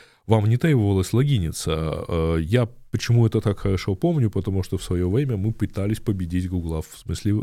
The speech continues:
скорости. И мы понимали, что просто тот факт, что, э, поисковая система во время загрузки страницы результатов поиска ещё и ходит, проверяет ваш факт, залогинены ли вы в свой аккаунт или нет, это сильно ус-, ум-, замедляет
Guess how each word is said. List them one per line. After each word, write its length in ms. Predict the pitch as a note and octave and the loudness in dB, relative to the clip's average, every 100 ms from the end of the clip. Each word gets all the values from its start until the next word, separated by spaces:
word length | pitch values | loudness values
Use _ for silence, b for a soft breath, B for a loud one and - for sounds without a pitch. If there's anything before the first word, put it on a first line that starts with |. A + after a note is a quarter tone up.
| - | -4
скорости. 520 | - D3+ - - - B B B B - | -2 -2 -2 -8 -14 B B B B -4
И 120 | A2 G#2 | 0 4
мы 140 | A#2+ | 4
понимали, 560 | A#2 G#2+ G2+ A2 E3+ C3+ | 2 0 0 0 0 -2
что 180 | - | -2
просто 320 | G2 A#2+ - G#2 | -2 -2 -2 -2
тот 180 | G#2 | -2
факт, 340 | - - A#2 - | -2 -2 -2 -4
что, 460 | - - F#2+ F2 B B B - | -8 -2 0 -2 B B B -4
э, 340 | F2+ F2+ F2 E2+ _ _ | 0 2 0 -4 _ _
поисковая 560 | A#2 A2 - C3 A#2 G2 | 0 0 2 2 2 0
система 680 | - G2 - A#2 F#2+ E2+ - b b _ _ | -2 -6 0 0 0 -4 -6 b b _ _
во 280 | F2 D#2+ G#2+ | -20 -2 2
время 220 | A#2+ A#2 | 2 2
загрузки 460 | G2 G#2 A2 - G2+ | 2 0 -2 -2 -4
страницы 400 | - G2 G2+ G2 | -2 0 0 0
результатов 460 | F#2 G2+ G#2 - G2 | 0 0 0 -2 -2
поиска 340 | B2 G#2+ - | 0 0 2
ещё 280 | G#2 G#2+ A#2+ | 0 2 0
и 40 | A2 | 2
ходит, 340 | - G2 F2 | 2 0 -2
проверяет 560 | G2 G2 A2+ A2+ F2+ G2 | -2 0 2 2 0 0
ваш 200 | G2+ - | -2 -4
факт, 380 | - G2 - | -2 -2 -2
залогинены 640 | F2+ F#2 A#2 A#2 A2 F#2 F2+ | -4 0 2 2 0 0 0
ли 200 | F2 G2 | 0 0
вы 140 | F2+ | 0
в 60 | - | -2
свой 260 | F#2 E2+ | -2 -2
аккаунт 380 | F2 F2+ E2 F2+ | -2 -2 -4 -2
или 140 | A2 C3 | -2 -2
нет, 240 | F#3 G#3 B B B B | -4 -6 B B B B
это 220 | C3 B2+ | -4 -2
сильно 500 | A#2+ - - D3 B2+ | -2 -2 0 2 2
ус-, 180 | G#2+ - - | 0 -4 -8
ум-, 400 | B2+ A2+ G#2+ G2 | 0 2 0 0
замедляет 680 | G2 A2 G#2 F#2+ A2 C#3+ | 2 4 4 2 2 0